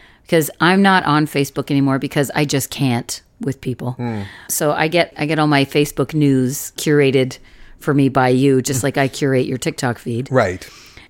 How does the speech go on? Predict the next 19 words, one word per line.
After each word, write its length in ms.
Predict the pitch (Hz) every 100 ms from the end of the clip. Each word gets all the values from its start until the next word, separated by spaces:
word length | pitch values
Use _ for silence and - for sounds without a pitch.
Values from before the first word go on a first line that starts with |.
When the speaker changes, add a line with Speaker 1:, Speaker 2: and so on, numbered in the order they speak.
| -
Speaker 1:
And, 440 | 170 165 160 160
uh, 240 | 156 151 - - -
your 360 | 180 170 160
cousin 600 | - - 269 247 160 147
actually, 580 | 151 147 - 151 143 143 -
I 80 | 147
think 180 | 151 147
had 240 | 147 151
one 160 | - 151
of 80 | 147
your 100 | 135
cousins, 500 | 156 139 139 135 - _ _
a 60 | 139
distant 420 | 135 117 120 117
cousin, 380 | 123 117 120 123 -
Speaker 2:
Yeah. 180 | 123 120
Speaker 1:
had 240 | 175 151
posted 680 | - 185 180 - 160 151 - -
about 680 | 139 147 143 139 - -